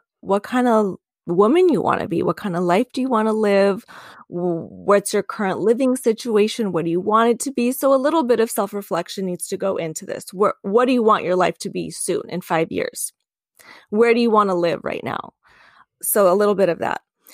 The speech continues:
And then the next step is finding your team. Do, finding your realtor in the steps that I,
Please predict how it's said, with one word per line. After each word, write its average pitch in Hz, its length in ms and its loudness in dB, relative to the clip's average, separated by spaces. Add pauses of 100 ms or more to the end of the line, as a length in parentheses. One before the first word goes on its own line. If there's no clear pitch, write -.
(140)
And 226 160 0
then 240 160 4
the 277 80 2
next 240 360 0
step 196 360 0 (100)
is 185 360 2 (100)
finding 196 640 0
your - 160 -6
team. - 460 -12 (360)
Do, 196 260 2
finding 196 420 2
your 220 100 2
realtor 170 400 0
in 156 80 -4
the 170 80 -6
steps - 360 -6
that 170 100 -2
I, 156 300 0